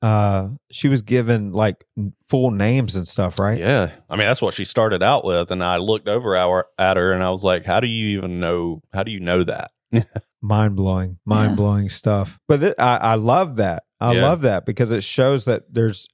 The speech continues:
Speaker 1: a connection that people have
Speaker 2: Yeah, for sure.
Speaker 1: that, that are far beyond what we can tangibly see.
Speaker 3: Mm-hmm.
Speaker 2: Yeah.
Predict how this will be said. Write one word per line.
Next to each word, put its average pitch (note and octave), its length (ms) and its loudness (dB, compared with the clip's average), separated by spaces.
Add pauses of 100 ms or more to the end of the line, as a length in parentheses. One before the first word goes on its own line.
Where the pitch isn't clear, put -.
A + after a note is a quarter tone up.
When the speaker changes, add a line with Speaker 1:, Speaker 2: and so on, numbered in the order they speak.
Speaker 1:
a A#2+ 80 0
connection B2+ 580 -2
that A#2 140 -4
people A2 320 -2
have G2 460 -4
Speaker 2:
Yeah, G#2+ 320 0
for G2 180 -8
sure. G2 300 -2
Speaker 1:
that, A#2 320 0 (160)
that A2+ 360 0
are A#2+ 180 2
far B2+ 380 2
beyond B2+ 360 2
what A#2+ 160 2
we B2 120 2
can G#2+ 360 -2
tangibly A#2+ 580 -2
see. B2+ 580 -2 (160)
Speaker 3:
Mm-hmm. B3 280 0
Speaker 2:
Yeah. G2+ 340 2